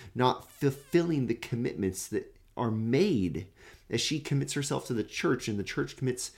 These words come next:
itself to her. Verse thirteen, "Besides that, they learn to be idlers, going about from house to house, and not only idlers, but also gossips and busybodies, saying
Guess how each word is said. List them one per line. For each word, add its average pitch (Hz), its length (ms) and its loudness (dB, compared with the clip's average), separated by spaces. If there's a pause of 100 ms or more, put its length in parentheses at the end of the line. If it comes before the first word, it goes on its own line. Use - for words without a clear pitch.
(220)
itself 120 540 2
to 120 80 -4
her. - 300 -2 (840)
Verse 131 180 2
thirteen, 131 320 4
"Besides 147 380 4
that, 95 340 0 (840)
they 135 200 4
learn 180 200 4
to 226 80 2
be 269 180 0
idlers, 107 640 2 (480)
going 190 200 10
about 190 240 8
from 147 120 0
house 139 360 0
to 196 80 2
house, 107 380 2 (320)
and 135 100 4
not 156 140 8
only 220 300 6
idlers, 104 540 4 (1160)
but 127 140 2
also 120 320 2
gossips 104 720 0 (100)
and 101 240 0
busybodies, 95 760 0 (260)
saying 147 600 2